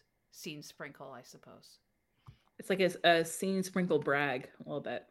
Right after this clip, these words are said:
Speaker 1: A little bit, yeah. I
Speaker 2: A little
Speaker 1: am
Speaker 2: bit.
Speaker 1: definitely bragging that I sprinkled this in that led to further research, and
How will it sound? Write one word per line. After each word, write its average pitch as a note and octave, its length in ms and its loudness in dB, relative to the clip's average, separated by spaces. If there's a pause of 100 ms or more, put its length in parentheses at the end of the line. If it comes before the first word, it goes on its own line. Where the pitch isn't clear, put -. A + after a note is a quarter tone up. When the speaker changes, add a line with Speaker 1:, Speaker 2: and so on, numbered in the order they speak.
Speaker 1:
A D4 100 2
little D4 320 2
bit, - 300 -14
yeah. F#3+ 260 2
I E3 100 2
Speaker 2:
A - 20 2
little G#3 100 4
Speaker 1:
am G#3 120 4
Speaker 2:
bit. G3+ 80 -6
Speaker 1:
definitely F#3 540 -4
bragging D#3 500 -6
that D#3+ 120 -10
I F3+ 140 0
sprinkled F#3+ 580 -8 (120)
this G#3 280 -4
in D3+ 320 -8
that D#3+ 160 -6 (140)
led G3 240 -2
to - 160 -16 (180)
further A3 300 -2
research, F#3+ 580 -8
and D#3 160 -10